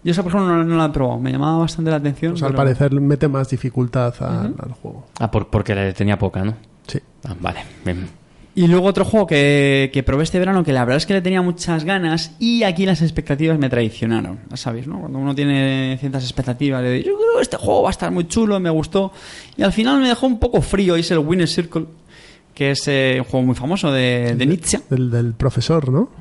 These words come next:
Speaker 1: ¿Eh? De Herr Doktor Nietzsche. Y, y lo ha editado ya Masqueoka, ¿no? Me parece. Sí, ahora que lo pienso, mi, la edición que jugué yo era la de, la de Masqueoka. Y, a ver, el juego está bien, ¿vale? El juego está bien.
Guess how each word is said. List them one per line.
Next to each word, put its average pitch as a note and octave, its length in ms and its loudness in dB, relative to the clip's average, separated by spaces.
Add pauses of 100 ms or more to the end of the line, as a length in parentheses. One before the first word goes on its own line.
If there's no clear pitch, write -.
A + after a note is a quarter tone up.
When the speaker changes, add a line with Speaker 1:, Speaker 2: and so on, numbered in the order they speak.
Speaker 1:
¿Eh? D#3+ 220 -2
De - 100 -6
Herr B2 240 -4
Doktor - 340 -4 (100)
Nietzsche. F#3+ 340 2 (840)
Y, C3 960 2 (120)
y D3 80 -6
lo D#3 60 2
ha - 20 4
editado E3 200 2
ya A2+ 140 2
Masqueoka, B2 380 0
¿no? D#3+ 100 2
Me E3 80 2
parece. B2 340 -2
Sí, - 160 -4
ahora B2+ 120 -2
que C3 60 0
lo C3 60 0
pienso, C#3+ 220 -2
mi, B2+ 300 0
la B2 200 2
edición B2 220 0
que D3 80 0
jugué C#3+ 200 -2
yo D#3 140 0
era C#3 140 0
la B2 80 0
de, A2+ 280 -2
la A2+ 100 -2
de A2 80 -2
Masqueoka. E3 520 -2 (1200)
Y, G3 500 -2
a F3 100 2
ver, F3 80 4
el E3 40 4
juego C4 160 2
está G3 240 -2
bien, G#2 360 -2 (220)
¿vale? G#2+ 320 0
El A3 80 -2
juego C#3 180 -4
está B2 200 -6
bien. G2 280 -6